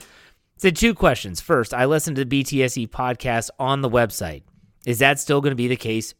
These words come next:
going forward? Yes, uh, that is still gonna be the option for you to find our articles and the podcast players embedded in those articles.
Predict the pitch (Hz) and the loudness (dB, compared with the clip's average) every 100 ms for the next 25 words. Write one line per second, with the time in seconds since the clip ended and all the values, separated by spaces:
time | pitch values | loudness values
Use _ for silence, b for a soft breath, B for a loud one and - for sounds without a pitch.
0 | _ - 117 117 117 117 _ - 117 101 | _ -4 0 2 0 -6 _ -4 -2 -2
1 | 78 62 b b b b - 131 156 107 | -6 -14 b b b b -6 4 4 4
2 | - - - 120 123 120 143 151 131 - | -2 -10 0 4 4 4 2 2 -2 0
3 | 151 165 160 165 165 135 135 - 165 160 | 2 2 2 2 4 4 2 0 -6 -6
4 | - _ 123 120 143 151 147 139 135 - | -12 _ -6 0 0 0 0 0 0 -2
5 | 139 139 147 151 127 127 135 127 117 120 | -2 0 -2 -2 -2 0 0 -4 -2 0
6 | 135 143 143 147 147 b b b b 123 | 0 -2 -2 -2 -6 b b b b 0
7 | 135 143 156 127 123 131 131 139 147 135 | 2 4 2 -2 -2 0 -2 0 -2 -2
8 | - 135 131 143 139 127 113 123 131 135 | -2 -2 0 0 -2 -8 -2 0 0 -2
9 | - 135 147 143 139 135 120 127 143 160 | -2 -2 0 2 2 2 0 0 0 -2
10 | 156 | -4